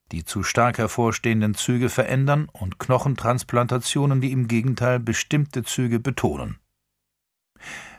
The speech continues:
„Wie gehen Sie dabei genau vor?“ Der Mann holte tief Luft, er nahm sich Zeit nachzudenken.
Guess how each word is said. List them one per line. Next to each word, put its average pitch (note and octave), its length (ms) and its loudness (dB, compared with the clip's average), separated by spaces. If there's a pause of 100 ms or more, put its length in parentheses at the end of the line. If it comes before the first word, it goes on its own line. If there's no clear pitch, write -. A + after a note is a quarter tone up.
(200)
„Wie C3 340 0
gehen C3+ 300 2
Sie B2+ 140 0
dabei A#2+ 340 2
genau A#2 400 2
vor?“ A2+ 460 -4 (1120)
Der D#2 100 0
Mann D#2 240 0
holte F#2 240 0
tief F2 280 -4
Luft, A#2+ 360 -2 (320)
er E2+ 100 0
nahm E2 220 2
sich E2+ 160 -4
Zeit F#2+ 320 0
nachzudenken. - 840 -4